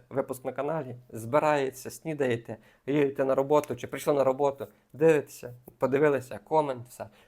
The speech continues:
Друзі, в кого є змога підтримати канал, будь ласочка, посилання у нас внизу. Бачите, я вже з мікрофончиком цим чудовим, все. Е, підтримайте, будь ласка, канали, будуть у нас розіграші, все. Всім дякую, що переглянули.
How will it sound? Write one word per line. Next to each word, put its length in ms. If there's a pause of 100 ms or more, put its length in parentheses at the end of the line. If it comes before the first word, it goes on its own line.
(140)
Друзі, 300
в 100
кого 220
є 80
змога 200
підтримати 420
канал, 260
будь 140
ласочка, 440
посилання 500
у 40
нас 160
внизу. 320 (160)
Бачите, 260
я 60
вже 100
з 60
мікрофончиком 640
цим 140
чудовим, 320
все. 260 (540)
Е, 160
підтримайте, 460
будь 100
ласка, 140
канали, 340
будуть 280
у 20
нас 120
розіграші, 560
все. 340 (400)
Всім 240
дякую, 520
що 200
переглянули. 680